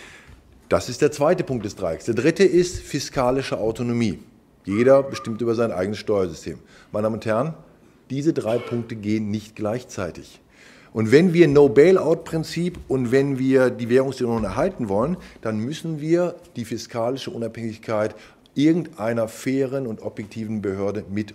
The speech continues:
unterstellen. Und aus dem Grunde macht es Sinn, dass die Europäische Kommission auch den deutschen, auch den französischen, auch den estnischen und auch den slowenischen Haushaltsentwurf regelmäßig prüft,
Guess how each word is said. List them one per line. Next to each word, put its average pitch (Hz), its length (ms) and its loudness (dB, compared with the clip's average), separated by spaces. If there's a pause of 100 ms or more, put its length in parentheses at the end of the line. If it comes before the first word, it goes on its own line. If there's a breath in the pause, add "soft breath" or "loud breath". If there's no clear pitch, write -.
(120)
unterstellen. 98 680 -6 (340 loud breath)
Und 110 100 -2
aus 113 140 0
dem 165 260 4
Grunde 147 320 2
macht 135 300 0
es 104 200 -8
Sinn, 135 360 -2 (320 loud breath)
dass 127 180 -2
die 131 100 -4
Europäische 120 540 -4
Kommission 117 640 -4
auch 180 260 0
den 170 200 -2
deutschen, 135 560 -2 (260 loud breath)
auch 98 200 -2
den 110 140 -6
französischen, 110 720 -4 (160)
auch 87 200 -6
den 110 160 -6
estnischen 98 580 -8 (140)
und 101 240 -8
auch 104 260 -4
den 98 400 -2 (180 loud breath)
slowenischen 104 760 -4
Haushaltsentwurf 95 800 -4
regelmäßig 98 600 -4
prüft, - 380 -4